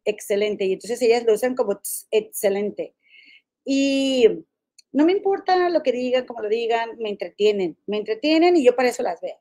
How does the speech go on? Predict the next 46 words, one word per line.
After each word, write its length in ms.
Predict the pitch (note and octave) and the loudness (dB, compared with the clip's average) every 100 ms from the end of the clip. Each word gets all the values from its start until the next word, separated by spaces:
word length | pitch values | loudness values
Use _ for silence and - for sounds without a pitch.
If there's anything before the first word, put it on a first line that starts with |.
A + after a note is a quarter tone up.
| _ | _
Y 80 | B3+ | 0
la 80 | |
neta, 280 | D4 G#4 A4 | 2 2 0
pues, 260 | A4 C4+ - _ | -2 -6 -12 _
digo, 300 | G#3 F3+ - - - - | -2 -2 -6 -18 -18 2
yo 80 | D4+ | 8
las 100 | F4 | 8
voy 80 | D#4 | 8
a 60 | |
seguir 200 | D#4 C#4+ | 4 -4
criticando, 640 | C#4+ D4+ A3 G#3 G3 G#3 | -4 -4 -4 -2 0 4
aunque, 540 | A3+ G#3+ - G3 F3 - _ _ _ | 4 2 -2 -4 -4 -8 _ _ _
este, 880 | G3 G3+ _ G#3+ G#3 G#3 G3 F3+ - _ _ - | -8 -8 _ 0 0 0 -2 -4 -8 _ _ -16
pues, 220 | G#3 - _ _ _ _ _ _ | -16 -16 _ _ _ _ _ _
yo 160 | G#3 C#4 | 2 4
las 100 | D4+ | 6
voy 0 | |
a 100 | E4+ | 4
seguir 120 | D#4+ | 0
criticando 580 | D4 - C4 C#4 D#4 - _ | -2 -2 0 2 0 -2 _
cuando, 540 | A3+ G3+ G3 F#3+ F3+ _ | 0 4 4 2 -2 _
cuando 240 | G#3 F3+ | -4 -2
sienta 280 | A3 A3+ B3+ | -4 -4 -4
que 100 | A#3 | -4
necesita 200 | G#3 B3 | -2 -4
hacerlo. 420 | A#3+ C4+ D#4+ F4 _ _ _ _ _ _ | 0 0 0 -4 _ _ _ _ _ _
Y 120 | B3 A#3+ | -2 4
te 80 | |
recomiendo 420 | C4 B3+ B3+ C4 C#4 | 4 4 2 2 2
que 80 | |
vayas 220 | B3+ C4 B3+ | 2 2 -2
al 100 | A#3 | -2
canal 300 | G#3+ G#3 G#3 | -2 -2 0
de 400 | A#3 A#3 A3 G3+ | 2 2 2 0
Entre 240 | G3 G3+ | -4 -8
Chismosas 500 | - F#3+ G3+ A#3+ A#3+ | -8 -8 -6 -8 -8
porque 300 | G3 - G3 | -10 -4 -2
ellas 260 | G3+ A3 - | 0 -4 -8
sí 240 | - B3+ | -6 -6
se 140 | B3+ | -2
avientan 440 | B3+ A3 G#3 G#3+ G#3 | 0 0 -2 -8 -2
todas 480 | G3 G3 G3+ G#3 A3 | 2 6 6 6 4
las 160 | A3 | 0
historias 520 | A3+ - A3+ A3 A3+ - | -4 0 2 2 0 -8
y 80 | |
saben 480 | E3+ E3+ F3+ F#3+ F#3+ | -12 -8 -6 -8 -10